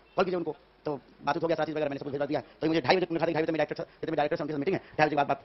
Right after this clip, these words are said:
मैं बताता हूँ देखिए क्या है नहीं है।" तो मैंने कॉल ही नहीं किया अभी आज, जब मुझसे बात होगी तो हो ही जाएगा। तो मुझे पहले मालूम होता तो मैं direct उनको बोल देता, तो हो जाता। मुझे लगता है कि जरूरत भी नहीं है, देखें आप। हाँ, जी, सारा है। कोई दिक्कत नहीं है, चलिए इसी बहाने एक आदमी से मुलाकात हो गई।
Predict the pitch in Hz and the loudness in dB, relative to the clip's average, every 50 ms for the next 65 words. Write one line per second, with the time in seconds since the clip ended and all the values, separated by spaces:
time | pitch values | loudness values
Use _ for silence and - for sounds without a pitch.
0 | - 131 139 143 143 139 160 147 - 127 - 131 123 131 135 113 - _ - - | -2 0 0 2 2 0 -2 -4 -6 -6 -8 -8 -8 -8 -10 -12 -14 _ -20 -20
1 | - - - 135 131 139 160 160 151 - 139 135 131 131 139 143 139 143 151 160 | -20 -12 -10 -2 0 2 2 2 2 0 0 0 0 -2 -2 -2 -2 0 2 4
2 | 165 - 170 180 165 147 160 165 147 127 123 - - - - - - - 151 151 | 4 4 4 4 4 4 4 4 2 0 -2 -6 -12 -20 -20 -14 -6 -2 0 2
3 | 165 175 180 196 185 180 175 180 160 160 143 135 147 170 160 151 156 147 143 135 | 4 4 4 4 4 4 4 2 2 2 2 2 2 2 2 0 -2 -2 -2 -2
4 | 143 123 107 - - - - - - - - 131 135 139 - 131 135 160 165 180 | -4 -6 -8 -12 -16 -18 -18 -18 -18 -12 -8 -4 -4 -2 -2 0 0 2 2 2
5 | 196 156 170 - 175 170 160 147 160 156 139 123 - - - - - - - - | 4 4 2 2 2 0 0 0 -2 -2 -2 -4 -6 -10 -16 -14 -12 -10 -8 -6
6 | 170 139 - - 160 160 151 143 135 127 120 104 - - - - - - - - | -6 -6 -6 0 2 2 2 2 0 -2 -4 -8 -10 -12 -12 -12 -12 -12 -14 -14
7 | - - - - - - - - - - - - - - 180 185 208 190 190 185 | -14 -16 -16 -16 -16 -16 -16 -16 -18 -20 -20 -20 -8 -4 0 0 0 2 2 0
8 | 165 180 185 185 196 185 180 180 - 208 160 - 165 160 151 156 151 139 | 0 0 0 0 0 0 0 2 0 0 -2 -2 0 0 0 0 -2 -4